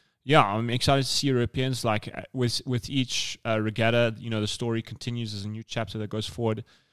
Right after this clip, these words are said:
So, yeah, I mean, I agree with you, though. G B, I think, gotta be the most dominant team at this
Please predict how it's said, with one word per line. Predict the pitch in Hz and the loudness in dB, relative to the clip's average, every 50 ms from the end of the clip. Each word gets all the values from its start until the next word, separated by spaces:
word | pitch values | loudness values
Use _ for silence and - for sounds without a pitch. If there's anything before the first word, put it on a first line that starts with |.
| _ _ _ _ | _ _ _ _
So, | - - - 117 110 107 107 107 - - | -8 -2 2 4 4 4 4 2 0 -2
yeah, | 120 123 127 120 | 0 2 4 4
I | 101 | 4
mean, | 98 107 110 110 107 | 4 2 0 0 2
I | - 117 120 | 4 4 6
agree | 123 120 117 - 123 135 139 | 6 4 2 4 4 6 6
with | 135 - - | 6 4 2
you, | 123 | 0
though. | 107 110 107 107 | 0 2 0 0
G | 101 - 120 117 117 | 0 0 0 0 0
B, | 107 120 113 | 2 2 2
I | 107 101 | 2 2
think, | - 117 110 117 | 0 -4 -4 -2
gotta | 113 110 110 | 0 0 0
be | 107 110 | 0 0
the | 101 107 | -2 0
most | 104 107 110 110 - - | 0 2 2 2 2 0
dominant | 110 104 104 104 104 98 | -2 -2 -2 -2 -4 -6
team | - - 107 104 107 | -8 -12 -14 -14 -18
at | 107 - | -14 -6
this | - 107 101 - - | -6 -4 -2 -4 -4